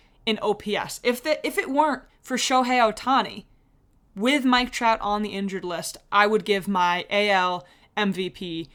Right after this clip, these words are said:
to Vladimir Guerrero Junior, and I wouldn't even think twice about it. The other positive is that this team, except for the past few days, before that, before they hit that cold streak,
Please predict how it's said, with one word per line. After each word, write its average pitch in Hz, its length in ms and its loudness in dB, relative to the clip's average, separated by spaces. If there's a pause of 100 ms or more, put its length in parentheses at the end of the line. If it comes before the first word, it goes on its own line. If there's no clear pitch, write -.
(180)
to 214 100 -6
Vladimir 175 480 0
Guerrero 165 340 -8
Junior, 170 300 -10
and 190 160 -8
I 180 80 -4
wouldn't 185 240 -4
even 175 160 -10
think - 280 -16
twice - 400 -10
about - 300 -10
it. - 140 -16 (280)
The - 120 -10
other 330 240 2
positive 240 640 -2 (240)
is 214 140 -4
that 208 200 0
this - 220 -2
team, 269 540 -4 (840)
except 381 400 -2
for - 60 -4
the 392 80 2
past 302 380 0
few 254 280 0
days, 165 240 -4
before 262 460 -4
that, 202 240 4
before 269 400 -4
they 320 140 0
hit 247 220 -6
that - 200 0
cold 175 300 -8
streak, - 480 -10